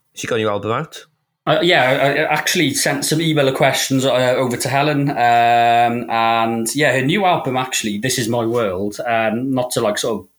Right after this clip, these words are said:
Speaker 2: blow smoke, but it's genuinely one of the best of her career, maybe even, like, a, dare I say it, the best. Um,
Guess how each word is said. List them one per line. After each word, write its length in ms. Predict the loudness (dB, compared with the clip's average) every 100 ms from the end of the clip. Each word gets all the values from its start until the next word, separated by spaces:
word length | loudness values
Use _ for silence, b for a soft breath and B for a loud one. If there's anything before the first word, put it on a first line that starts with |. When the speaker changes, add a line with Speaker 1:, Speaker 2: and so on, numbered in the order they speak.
| _ _ _ _ _
Speaker 2:
blow 180 | -4 -2
smoke, 460 | -2 -2 -4 -6 -4
but 220 | -2 -2 b b b b b b _ _ _ -8
it's 140 | -6
genuinely 580 | 0 2 2 2 0 0
one 140 | -2 -2
of 80 |
the 60 | -2
best 320 | -2 -2 -2
of 60 | -4
her 100 | -4
career, 340 | -2 -2 0
maybe 340 | 0 0 0 -2
even, 380 | -2 -2 -2
like, 160 | -2 -2
a, 180 | -4 -8 _ _ _
dare 340 | 0 0 2 0
I 80 |
say 260 | 0 -2 -4
it, 120 | -6
the 60 | -4
best. 480 | -2 -2 -4 -8 -6
Um, 640 | -4 -2 0 0 -2